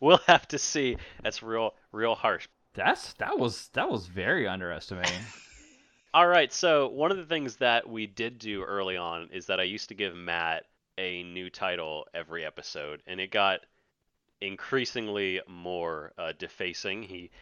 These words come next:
Speaker 2: I missed
Speaker 1: moved
Speaker 2: that.
Speaker 1: from the first mate to the gunner to the cabin boy. But do you remember the last title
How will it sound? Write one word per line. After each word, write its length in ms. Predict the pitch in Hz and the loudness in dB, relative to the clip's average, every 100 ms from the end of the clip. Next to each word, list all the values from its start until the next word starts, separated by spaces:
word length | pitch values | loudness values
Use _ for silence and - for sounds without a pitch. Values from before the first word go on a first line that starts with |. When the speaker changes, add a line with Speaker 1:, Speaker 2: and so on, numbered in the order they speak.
| - | -8
Speaker 2:
I 80 | - | 0
missed 220 | 117 113 | 2 2
Speaker 1:
moved 80 | 92 | 0
Speaker 2:
that. 180 | 87 92 | -2 -4
Speaker 1:
from 380 | 104 90 87 90 _ - | -4 -6 -8 -16 _ -10
the 100 | 104 | -10
first 400 | - 117 110 - | -4 -2 -2 -2
mate 300 | 107 104 104 | 0 0 0
to 80 | 98 | -8
the 80 | |
gunner 560 | 90 107 98 95 95 98 _ _ _ | -4 0 0 0 -4 -6 _ _ _
to 120 | - | -6
the 60 | 95 | -6
cabin 440 | - 110 101 101 | 0 0 0 -2
boy. 340 | 101 104 101 98 - - | -4 -2 0 -2 -4 -2
But 260 | 220 180 - _ | 0 0 -4 _
do 100 | - | -10
you 220 | 120 170 226 | -6 -6 -6
remember 800 | 220 175 190 214 180 110 104 - _ _ | -6 -6 -6 -6 -2 -2 -2 -6 _ _
the 100 | 117 | -2
last 600 | 107 104 120 127 - - | -2 2 4 4 2 -6
title 600 | - 123 117 95 82 76 | -4 -2 -2 -4 -6 -10